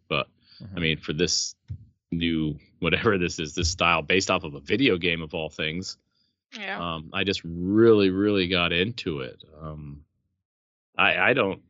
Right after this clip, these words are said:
Speaker 1: you know, music was amazing. Uh, we'll call it cinematography, <laughs> even though it's animation, but we'll call it cinematography, or should I say the setups of the, of the panels,
Speaker 2: Mm-hmm.
Speaker 1: um, or the frames,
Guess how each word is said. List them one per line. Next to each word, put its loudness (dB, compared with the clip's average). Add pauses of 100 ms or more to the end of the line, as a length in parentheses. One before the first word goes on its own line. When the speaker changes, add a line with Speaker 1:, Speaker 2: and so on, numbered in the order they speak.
Speaker 1:
you -4
know, -2
music 2
was -2
amazing. -6 (100)
Uh, -8 (880)
we'll -2
call 6
it 4
cinematography, 0 (360)
<laughs> -2
even 0
though 0
it's -2
animation, 0
but -4
we'll -6
call -2
it -4
cinematography, -4
or -4
should -2
I 2
say 0
the -4
setups -2
of -8
the, -4
of -12
the -10
panels, -2
Speaker 2:
Mm-hmm. -10 (260)
Speaker 1:
um, -4
or -8
the -10
frames, 0